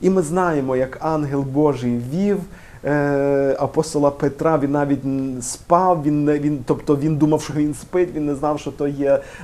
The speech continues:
м, дійсно так. І коли Петро прийшов уже під двері, е, того будинку, де, де, е, була церква, так, то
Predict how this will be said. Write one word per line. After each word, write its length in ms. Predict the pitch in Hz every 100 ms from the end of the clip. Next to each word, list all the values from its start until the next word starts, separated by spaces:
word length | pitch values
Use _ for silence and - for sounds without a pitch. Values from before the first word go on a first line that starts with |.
| -
м, 420 | 139 147 143 131 143 139 131
дійсно 440 | 123 196 - 175
так. 300 | 170 175 175 - - - -
І 60 |
коли 260 | - 180 190
Петро 520 | 185 160 - 175 151
прийшов 600 | - 139 - - 156 120
уже 220 | 123 135
під 360 | 123 131 120 110
двері, 560 | 120 147 147 127 117 - - -
е, 120 | 120
того 400 | 117 156 135 135 123 156
будинку, 720 | 120 135 127 202 220 220 196
де, 280 | 165 185 175 - -
де, 260 | 127 160 151 -
е, 220 | 143 147
була 340 | 139 143 165 170
церква, 540 | 165 175 170 170 139
так, 260 | 131 160 165 - - -
то 360 | 151 143 139